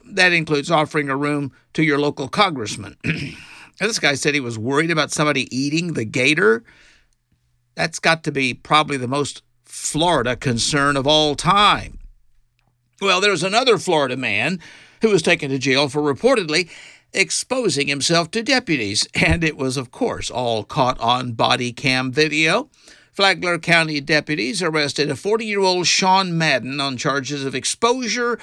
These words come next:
of sexual organs, assault on an officer, disorderly intoxication, and resisting an officer without violence following a rather interesting confrontation in a local neighborhood. You see, the deputies were called out to Wedgewood Lane and Palm Coast. They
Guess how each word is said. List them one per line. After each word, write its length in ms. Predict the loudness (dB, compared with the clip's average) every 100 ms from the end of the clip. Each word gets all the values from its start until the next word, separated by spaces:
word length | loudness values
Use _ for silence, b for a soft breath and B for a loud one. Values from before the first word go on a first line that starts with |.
| B
of 240 | -2 0
sexual 640 | -2 0 0 2 2 0 0
organs, 720 | -2 -2 -2 -2 0 0 -4 B B B B 0
assault 420 | 2 4 2 0
on 160 | -4 -4
an 100 | -2
officer, 640 | 2 0 2 -2 -2 -4 -2
disorderly 540 | 2 4 4 2 2 2
intoxication, 1000 | 0 0 0 0 -4 -2 -2 0 0 0
and 140 | 2
resisting 560 | 2 2 2 2 2 2
an 100 | 2
officer 420 | 0 0 -2 0
without 300 | 0 0 0
violence 580 | 0 0 0 -2 -4 -2
following 500 | 0 2 0 -4 -2
a 240 | 0 0
rather 360 | 0 0 0 -2
interesting 540 | -4 -4 -6 -4 -2
confrontation 960 | 0 0 -2 -8 -2 -2 0 -2 -4 -4
in 100 | -4
a 80 |
local 380 | -4 -4 -4 -4
neighborhood. 640 | -2 -2 -2 -2 -4 -6 -8 B B B B B B
You 120 | -4
see, 120 | 0 2
the 140 | 2
deputies 520 | 2 0 0 -2 -2
were 140 | -4 -4
called 340 | 0 0 2
out 300 | 0 -2 -4
to 380 | -4 -2 -4 -6
Wedgewood 500 | -2 0 0 -4 -4
Lane 420 | -2 -2 -2 -4
and 180 | -4 -4
Palm 320 | -4 -2 -2
Coast. 480 | -2 2 2 2 0
They 220 | 0 0